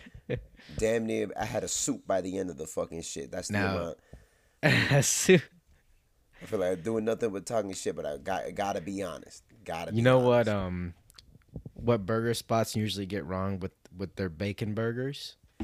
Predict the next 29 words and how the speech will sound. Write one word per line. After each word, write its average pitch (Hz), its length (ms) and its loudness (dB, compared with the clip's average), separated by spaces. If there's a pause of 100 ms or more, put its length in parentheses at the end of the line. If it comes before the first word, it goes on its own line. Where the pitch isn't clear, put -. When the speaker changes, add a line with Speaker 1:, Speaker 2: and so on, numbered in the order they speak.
(300)
Speaker 1:
Was, 131 260 6
was 120 320 2
the 123 80 2
bacon, 123 460 4
like, 101 320 -2
chewy 143 360 0
and 143 120 -4
shit, 160 260 -2
or 90 320 -4 (300)
was 92 180 -8
it 92 80 -8
crispy? - 440 -12 (840)
Speaker 2:
Well, 98 300 -2 (1120)
when 107 160 2
there 98 140 6
was 123 240 4
bacon, 87 360 -4
it 71 80 -10
was 67 120 -14
crispy. - 360 -8
Speaker 1:
<laughs> 156 600 2 (960)
Speaker 2:
But 98 260 2
Speaker 1:
Um, 165 120 2
Speaker 2:
the 98 140 -2
Speaker 1:
what 151 120 6
was 147 120 8
it, 120 140 2
two 156 120 2
slices? - 540 -6